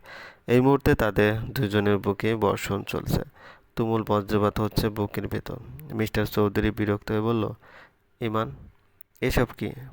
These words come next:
ফুল মানুষের হাতে দিতে হয়, পায়ে না। তুমি ম্যাডামের পায়ে কেন ফুলের বুটি ছুঁড়ে মারলে? ওনাকে আঘাত কেন করলে তুমি?"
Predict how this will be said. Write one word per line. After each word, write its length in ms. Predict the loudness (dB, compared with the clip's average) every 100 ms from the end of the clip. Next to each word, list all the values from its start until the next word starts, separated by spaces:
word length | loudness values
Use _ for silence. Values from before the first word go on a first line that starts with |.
| -4
ফুল 200 | -2 2
মানুষের 380 | 2 2 2 2
হাতে 280 | 2 0
দিতে 220 | -2 -2 -2
হয়, 180 | -6 -10 _ -20 -20 _ _ -2
পায়ে 280 | 2 2 0
না। 240 | -2 -8 -12 -4
তুমি 340 | 0 0 -2 -4
ম্যাডামের 440 | 0 2 2 2 2
পায়ে 300 | 2 2 2
কেন 260 | 0 0
ফুলের 360 | 0 0 2 2
বুটি 340 | 0 -4 -4 -6 -18 -14 -6
ছুঁড়ে 220 | -2 0
মারলে? 300 | 0 -2 -4 -12 _ _ _ _ _ _ _ -4
ওনাকে 300 | -2 2 2
আঘাত 280 | 0 -2
কেন 220 | 0 0 2
করলে 220 | 0 0
তুমি?" 300 | -2 -4